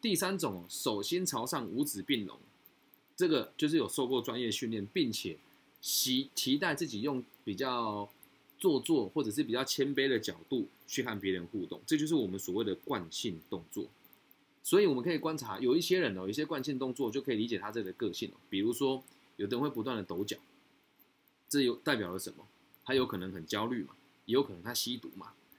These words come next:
然后比如说，有的人呢就很习惯头低低的，这是他的惯性动作。为什么他会这么做？他不希望跟外界有太多的接触。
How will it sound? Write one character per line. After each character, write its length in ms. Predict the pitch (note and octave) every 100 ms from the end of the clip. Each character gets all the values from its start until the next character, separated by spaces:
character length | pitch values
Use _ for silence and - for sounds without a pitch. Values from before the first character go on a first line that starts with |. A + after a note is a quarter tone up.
| _
然 80 | G#2
后 60 |
比 80 | A#2
如 60 | A#2+
说， 180 | C3 C#3
有 180 | B2 G#2+
的 140 | A#2+
人 180 | G#2+ A2
呢 200 | A#2+ A#2+ - -
就 180 | D#3+
很 180 | B2 F#2+
习 220 | E2+ -
惯 240 | - C#3 A2
头 240 | - E2+
低 160 | F2+ A2+
低 220 | G#2 A2
的， 120 | G#2+ - _ -
这 120 | B2+
是 20 |
他 120 | C3+
的 60 | A#2
惯 200 | B2+ G2+
性 180 | A2+ G2
动 180 | G2+
作。 100 | G2
为 40 | D3+
什 80 | C3+
么 60 |
他 80 | B2
会 100 | C#3+
这 80 | C#3+
么 80 | A#2+
做？ 180 | C3+ -
他 100 | C3
不 140 | -
希 160 | C#3 -
望 160 | C3 B2
跟 160 | B2+
外 140 | C#3 G#2+
界 140 | A#2
有 120 | F#2+
太 180 | - G2+
多 140 | F#2+
的 80 | F2
接 180 | - E2
触。 200 | - F2+